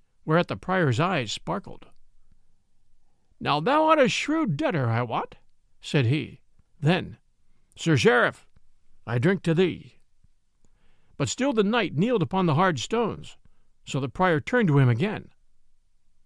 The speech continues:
"What wouldst thou have?" he spoke sharply. At these words,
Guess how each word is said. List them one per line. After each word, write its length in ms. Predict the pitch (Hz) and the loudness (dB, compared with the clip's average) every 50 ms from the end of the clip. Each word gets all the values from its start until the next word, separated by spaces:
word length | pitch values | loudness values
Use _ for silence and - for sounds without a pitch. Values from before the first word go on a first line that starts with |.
| _ _ _ - - _ _ _ _ _ | _ _ _ -20 -20 _ _ _ _ _
"What 200 | - - 208 247 | -4 -2 -2 0
wouldst 300 | - 202 240 240 214 143 | 4 4 4 6 6 4
thou 200 | 131 185 190 175 | 4 2 2 2
have?" 440 | 127 156 165 131 90 - - - - - - _ _ _ | 2 2 0 -2 -4 -8 -14 -20 -20 -20 -20 _ _ _
he 80 | - 160 | -4 -4
spoke 340 | - - - 160 139 123 | -4 -2 -2 0 0 0
sharply. 540 | 107 110 131 147 139 - - - - - _ - - - _ _ - - - _ _ _ _ - - - - _ _ _ _ - - - - _ _ - | 0 0 0 0 -2 -4 -6 -12 -18 -18 _ -20 -20 -20 _ _ -20 -20 -20 _ _ _ _ -20 -20 -20 -20 _ _ _ _ -20 -20 -20 -20 _ _ -6
At 160 | - 117 110 | -4 -2 0
these 240 | 202 262 285 196 131 | 0 2 2 2 2
words, 440 | 165 233 262 208 - - - - | 2 2 0 0 -2 -4 -10 -18